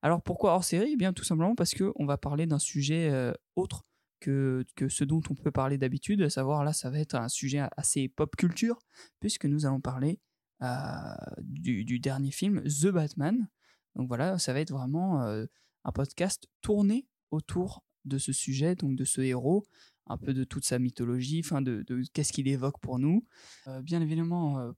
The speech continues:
pour ce Bat podcast, euh, nous allons avoir des Bat invités,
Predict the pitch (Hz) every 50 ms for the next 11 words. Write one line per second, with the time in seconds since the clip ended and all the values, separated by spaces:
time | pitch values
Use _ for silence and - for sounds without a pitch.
0 | _ - - - - - - 139 139 135 151 165 160 - - - - 151 - -
1 | - 156 156 160 - - - - _ _ _ _ _ _ _ _ 120 117 120 120
2 | 120 117 110 110 110 117 123 120 123 131 135 139 135 131 127 123 120 143 139 131
3 | 123 123 127 127 123 123 147 151 151 - 156 151 143 139 131 - - 170 180 214
4 | 277 -